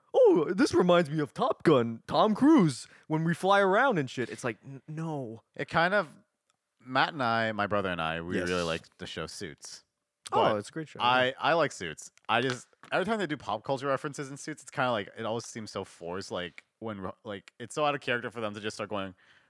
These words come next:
Speaker 2: "Eh, that's my Rocky impression. Eh." No, you're supposed to be, "Eh." And then there's, like, a f-,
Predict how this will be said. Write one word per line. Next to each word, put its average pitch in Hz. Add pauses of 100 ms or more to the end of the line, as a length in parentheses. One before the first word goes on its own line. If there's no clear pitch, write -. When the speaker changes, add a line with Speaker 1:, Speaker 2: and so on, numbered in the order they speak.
(240)
Speaker 2:
"Eh, 165
that's 131
my 135
Rocky 160
impression. 107
Eh." 165
No, 95
you're 78
supposed -
to 87
be, 80
"Eh." 151
And 104
then 101
there's, 107
like, 117
a -
f-, -